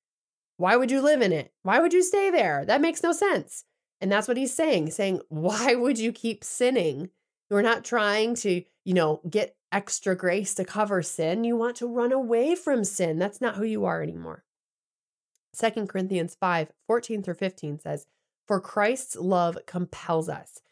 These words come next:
because we are convinced that one died for all, and therefore all died. And he died for all, that those who live should no longer live for themselves, but for him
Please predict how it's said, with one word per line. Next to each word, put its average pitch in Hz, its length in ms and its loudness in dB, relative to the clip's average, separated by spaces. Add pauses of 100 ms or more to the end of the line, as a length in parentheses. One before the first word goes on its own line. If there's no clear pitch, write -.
(200)
because 202 360 0
we 202 120 2
are 165 80 0
convinced 190 640 0
that 165 160 -8
one 180 260 0
died 202 280 2
for 220 180 0
all, 156 320 -2 (200)
and 175 160 0
therefore 165 460 0
all 143 180 -4
died. 135 360 -12 (400)
And 175 80 -2
he 196 140 2
died 185 360 0
for - 240 -4
all, 196 400 0 (260)
that 196 200 2
those 233 320 4
who 233 100 -2
live 202 380 2
should 175 200 -2
no 190 200 2
longer 202 340 2
live 190 300 2
for 180 120 0
themselves, 165 800 0
but - 280 -2
for 156 140 0
him 233 520 0